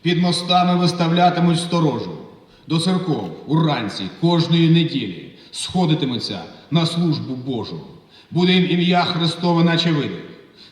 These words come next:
Будуть слухати про муки і тортури. Будуть зігнутих від страху посполитих волочити до комендатури. При багатті, наче безпритульні, будуть згадувати спалені домівки. Будуть кулеметами патрульні вибивати іскри із бруківки.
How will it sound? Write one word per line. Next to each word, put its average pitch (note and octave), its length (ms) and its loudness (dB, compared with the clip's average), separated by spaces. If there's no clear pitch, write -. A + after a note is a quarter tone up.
Будуть G3 280 0
слухати E3+ 500 0
про F3 240 2
муки F#3 380 4
і F3+ 60 2
тортури. D#3+ 520 -2
Будуть F#3 320 0
зігнутих F3+ 600 -2
від E3 140 -2
страху F3 440 0
посполитих F3 840 0
волочити E3 480 0
до D#3+ 140 -2
комендатури. D#3 680 0
При F3+ 140 0
багатті, F3 520 0
наче F3 260 0
безпритульні, D3+ 880 0
будуть F3 280 2
згадувати F#3 640 2
спалені F3+ 640 2
домівки. E3 520 2
Будуть G3+ 300 2
кулеметами F#3+ 600 4
патрульні F#3 760 2
вибивати F3+ 680 0
іскри F3 420 -2
із F3 200 -2
бруківки. C#3 600 -2